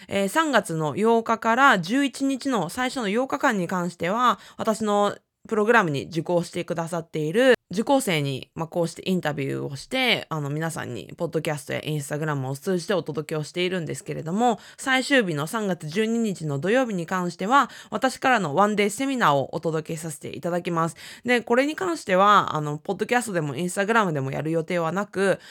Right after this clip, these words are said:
えー、Zoomという、まあ、クローズドな場所で開催をさせていただきます。というのも、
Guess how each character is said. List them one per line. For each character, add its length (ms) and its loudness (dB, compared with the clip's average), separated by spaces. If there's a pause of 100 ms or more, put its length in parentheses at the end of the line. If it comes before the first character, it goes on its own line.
(220)
え 480 2
ー、 0 -
Zoom 560 2 (260)
と 120 2
い 100 6 (160)
う、 60 -2
ま 120 -4
あ、 20 -6
ク 140 -2
ロ 120 12
ー 40 6
ズ 120 -6
ド 140 2
な 260 2
場 100 -2
所 140 0
で 340 4
開 180 0
催 220 2
を 120 2
さ 140 -4
せ 100 -12
て 180 -8
い 80 -10
た 100 -2
だ 120 -2
き 100 -8
ま 200 0
す。 80 -16
と 100 2
い 80 4
う 40 0
の 120 0
も、 320 4